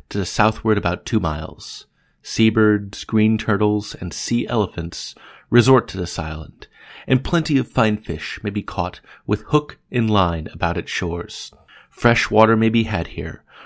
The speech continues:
from south-southwest side of the island, which is of volcanic origin." Sounds nice, right? Sounds idyllic. And he's not trying to make something huge. He's not trying to make something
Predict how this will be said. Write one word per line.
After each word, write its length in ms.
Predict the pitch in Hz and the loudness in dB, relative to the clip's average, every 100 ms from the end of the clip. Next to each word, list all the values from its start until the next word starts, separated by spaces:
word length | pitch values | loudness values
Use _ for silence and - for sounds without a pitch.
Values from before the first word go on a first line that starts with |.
| - | -20
from 160 | - - | -14 -10
south-southwest 1120 | - 107 110 117 - - 107 101 - 101 - | 0 2 2 0 -16 -4 -2 -2 -2 -4 -2
side 480 | - 85 82 85 - _ | -2 -2 -4 -12 -16 _
of 160 | - 107 | -6 0
the 120 | 117 | 0
island, 480 | 90 85 80 80 87 _ _ _ | 0 -2 -6 -10 -14 _ _ _
which 240 | 131 131 | -2 2
is 300 | 170 156 143 | 6 6 4
of 260 | - - 107 | -8 -6 -2
volcanic 680 | 104 101 - 95 92 - - | 0 0 -4 -6 -6 -10 -8
origin." 500 | 90 76 78 - - _ - | -6 -6 -12 -16 -20 _ -14
Sounds 360 | - 185 170 | 2 4 4
nice, 380 | 190 113 - - | 2 0 -2 -6
right? 240 | 95 110 - _ _ _ _ | 0 0 -2 _ _ _ _
Sounds 280 | - 160 143 | 0 2 4
idyllic. 580 | 131 117 120 87 - - _ _ _ _ | 2 4 2 0 -8 -20 _ _ _ _
And 160 | 151 | 0
he's 200 | 156 175 | 2 2
not 220 | 160 196 208 | 4 2 2
trying 220 | 170 147 | 0 2
to 80 | 117 | 2
make 180 | 113 | 0
something 360 | - 110 - 87 | 0 -6 -4 -8
huge. 580 | 98 82 80 - - - _ _ - - | -4 -6 -8 -16 -18 -18 _ _ -20 -6
He's 220 | - 156 | 4 6
not 120 | 190 | 6
trying 280 | 185 165 143 | 2 0 0
to 40 | 113 | 2
make 220 | 101 95 | 0 -2
something 540 | - 90 - 80 78 | -4 -4 -6 -8 -8